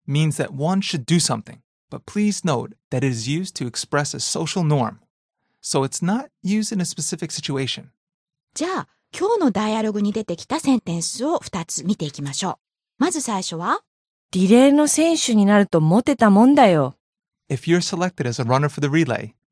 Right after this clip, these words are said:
Speaker 1: you used to get popular.
Speaker 2: それからもう一つは、
Speaker 3: 今はなるべく子供たちの優劣をつけたりしないものなのよ。
Speaker 1: Now we should try not to judge the kids.
Speaker 2: 何々した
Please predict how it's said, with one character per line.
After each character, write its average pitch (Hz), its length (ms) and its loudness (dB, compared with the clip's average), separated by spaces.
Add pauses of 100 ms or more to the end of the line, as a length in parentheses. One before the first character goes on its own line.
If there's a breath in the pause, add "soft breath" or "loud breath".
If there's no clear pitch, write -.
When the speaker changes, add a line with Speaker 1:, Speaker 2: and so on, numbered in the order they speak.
(100)
Speaker 1:
you 143 180 0
used 180 180 -4
to 143 40 -2
get 120 160 -4
popular. - 480 -8 (580)
Speaker 2:
そ - 160 -2
れ 294 80 0
か 320 140 -6
ら 370 180 -2 (160)
も 214 160 4
う 254 40 2
一 269 180 -2
つ - 100 -12
は、 180 320 -2 (500)
Speaker 3:
今 339 360 4
は 208 160 4
な 156 200 0
る 254 120 2
べ 381 160 0
く 359 240 0 (260)
子 - 160 2
供 330 260 4
た 349 160 2
ち - 160 -4
の 175 120 2
優 262 280 4
劣 262 360 0
を 151 80 0
つ - 160 -6
け 320 120 0
た 311 140 2
り 175 100 -2
し - 220 -4
な 180 240 4
い 311 60 2
も 330 120 2
の 370 120 0
な 381 140 2
の 226 100 4
よ。 135 200 -2 (360)
Speaker 1:
Now 160 240 2
we 160 80 -2
should 147 160 -6
try 139 280 0
not 151 240 -2 (120)
to 143 100 -6
judge 123 320 -2
the - 60 -10
kids. - 480 -10 (400)
Speaker 2:
何 269 360 4
々 254 400 2
し - 240 -8
た 339 240 0